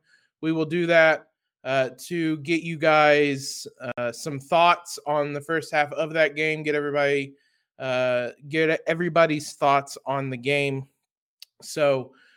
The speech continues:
we will be doing that for the I U Maryland game. Be sure to follow us on Twitter at L O underscore Hoosiers. All right, let's dive into this one. Um,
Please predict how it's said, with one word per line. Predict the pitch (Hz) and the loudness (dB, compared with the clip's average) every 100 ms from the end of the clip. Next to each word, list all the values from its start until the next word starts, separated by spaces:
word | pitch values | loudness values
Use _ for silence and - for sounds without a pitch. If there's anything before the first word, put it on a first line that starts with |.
| _ 147 | _ -6
we | 165 | -4
will | |
be | 165 170 | -4 -4
doing | 170 175 | -2 0
that | 170 160 - | 0 -2 -2
for | |
the | 160 | 0
I | 156 | 2
U | 156 156 | 2 0
Maryland | 151 151 151 147 | -2 0 0 -2
game. | 151 151 | -4 -4
Be | 147 160 | -6 -8
sure | - 170 | -6 -6
to | 160 | -8
follow | - 170 165 156 | 0 2 2 0
us | 151 156 | -6 -6
on | 143 | -8
Twitter | 135 151 123 120 | -6 -4 -4 -4
at | 127 131 | -4 -4
L | 127 127 123 | -4 -4 -6
O | 123 117 | -8 -8
underscore | 120 120 - 123 120 | -10 -12 -14 -14 -10
Hoosiers. | 127 120 110 98 - _ _ _ _ _ _ _ - | -10 -10 -12 -18 -20 _ _ _ _ _ _ _ 0
All | 165 196 | 6 8
right, | 147 131 | 6 2
let's | 180 175 | -4 4
dive | 196 190 180 | 6 6 4
into | 175 | 0
this | 160 156 - | 0 0 -2
one. | 165 156 147 - - | -2 -2 -4 -12 -14
Um, | 127 139 139 131 127 | -6 -2 0 0 -2